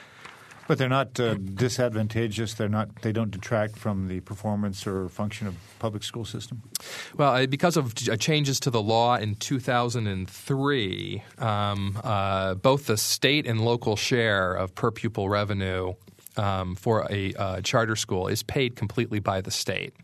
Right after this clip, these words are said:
Speaker 2: Um, and that has, uh, greatly mediated the f-, the, uh, fiscal impact of charter schools on the traditional public schools.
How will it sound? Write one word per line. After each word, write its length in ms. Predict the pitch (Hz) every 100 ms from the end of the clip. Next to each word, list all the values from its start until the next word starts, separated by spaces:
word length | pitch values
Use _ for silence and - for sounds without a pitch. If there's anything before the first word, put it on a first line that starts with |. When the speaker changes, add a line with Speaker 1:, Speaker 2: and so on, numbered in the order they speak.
| - - - - - -
Speaker 2:
Um, 640 | 113 104 104 101 101 101 104
and 200 | 113 110
that 180 | 123 117
has, 540 | - 123 113 107 104 -
uh, 220 | 98 98
greatly 420 | 110 127 135 120
mediated 640 | 113 113 110 104 101 92
the 60 | 90
f-, 240 | - - -
the, 420 | 104 101 98 98
uh, 60 |
fiscal 400 | 92 151 - 104
impact 600 | 87 92 110 92 95 -
of 120 | 101 92
charter 300 | 104 98 101
schools 360 | - 101 98
on 180 | 95 95
the 100 | 98
traditional 420 | - 95 - 92
public 400 | 95 104 98 98
schools. 580 | - - 98 92 95 -